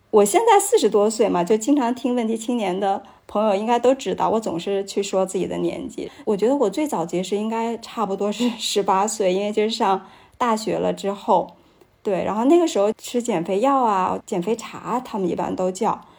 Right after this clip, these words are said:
最近的一次是在大概二零一六年的时候，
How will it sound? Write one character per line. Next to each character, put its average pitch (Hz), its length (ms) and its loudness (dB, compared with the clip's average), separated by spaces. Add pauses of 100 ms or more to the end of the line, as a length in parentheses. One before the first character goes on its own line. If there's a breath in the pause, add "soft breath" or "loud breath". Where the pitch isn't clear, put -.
(280 loud breath)
最 339 180 6
近 339 240 6
的 262 120 6
一 226 120 2
次 247 300 -2
是 240 760 -2
在 240 260 0
大 240 100 0
概 233 140 -4
二 240 100 -2
零 240 160 -2
一 269 60 0
六 294 160 4
年 185 400 -4
的 202 160 -4
时 175 240 -6
候， 180 320 -2